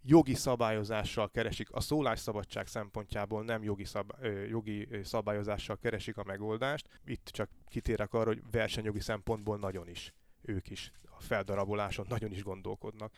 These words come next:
de nem szólásszabadság terén. Mit, mi, mi ehhez képest egy európai megközelítés, most leegyszerűsítve tényleg nevezzük európainak, az az, hogy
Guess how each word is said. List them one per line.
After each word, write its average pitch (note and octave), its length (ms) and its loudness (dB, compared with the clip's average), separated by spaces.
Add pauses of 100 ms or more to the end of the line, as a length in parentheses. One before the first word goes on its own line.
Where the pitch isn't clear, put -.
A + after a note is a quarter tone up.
de A#2 100 4
nem C#3 160 2
szólásszabadság A2 840 0
terén. A#2 380 -8
Mit, D3+ 260 -6 (140)
mi, F#3 260 -4
mi F#3 140 -6
ehhez F3 220 4
képest C#3 360 0
egy B2+ 100 -2
európai A2+ 580 2
megközelítés, B2 680 -2
most A#2 180 -10
leegyszerűsítve A#2+ 640 -2
tényleg G#2 420 -2 (400)
nevezzük G2+ 400 -4
európainak, G2 760 -4 (180)
az A#2+ 200 0
az, D#3+ 420 4 (440)
hogy C3 380 6